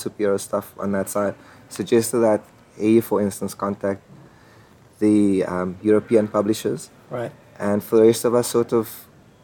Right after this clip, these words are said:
Speaker 1: "Up your game for next year and come back. We'd like to see you there again."
Speaker 2: Gotcha.
Speaker 1: It's like, "Wow, guys, do you know how much money I spent that I don't have to be there? I'm never going back." But then obviously I did go back.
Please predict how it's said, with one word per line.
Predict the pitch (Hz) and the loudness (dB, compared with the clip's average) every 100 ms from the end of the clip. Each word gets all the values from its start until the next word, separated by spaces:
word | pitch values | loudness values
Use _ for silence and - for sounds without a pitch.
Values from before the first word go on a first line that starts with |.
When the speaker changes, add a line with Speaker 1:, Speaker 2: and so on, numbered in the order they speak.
| _ _ - | _ _ -8
Speaker 1:
"Up | 131 - | -6 -2
your | 139 | 0
game | 131 139 | 0 0
for | - | -2
next | 127 127 - 131 | -2 -2 -2 -4
year | |
and | 131 | -4
come | - 131 | -4 -6
back. | 120 165 - 110 | -4 -6 -4 -2
We'd | 113 | 0
like | 117 117 | -2 -4
to | 127 | -8
see | - | -4
you | 135 131 | -2 2
there | 110 | 2
again." | 98 95 90 - - | 0 -4 -10 -14 -8
Speaker 2:
Gotcha. | 117 | -8
Speaker 1:
It's | - | -4
like, | 107 104 - | -4 -4 -6
"Wow, | 95 104 95 95 | -2 0 0 -2
guys, | 95 95 98 95 | -4 -2 -4 -4
do | |
you | 110 | 0
know | 120 | 0
how | 139 | 0
much | 135 | -2
money | 107 104 113 | -2 0 2
I | 117 117 | 2 0
spent | - 120 113 | -4 -6 -4
that | 104 | -2
I | 107 | -2
don't | 98 104 110 - - | -2 -4 -4 -10 -6
have | 101 110 139 - | -2 -2 -4 -14
to | - | -14
be | 110 117 | -2 0
there? | 113 95 67 - - | 2 0 0 -8 -6
I'm | 139 107 | -4 0
never | 113 139 151 | 4 4 6
going | 120 117 - 87 | 4 2 -2 -14
back." | 90 - | -16 -18
But | - 117 | -6 -2
then | 123 110 | 0 0
obviously | 113 117 110 | -2 -2 -2
I | 104 | -4
did | 101 - | -6 -10
go | - - | -14 -16
back. | - - | -20 -20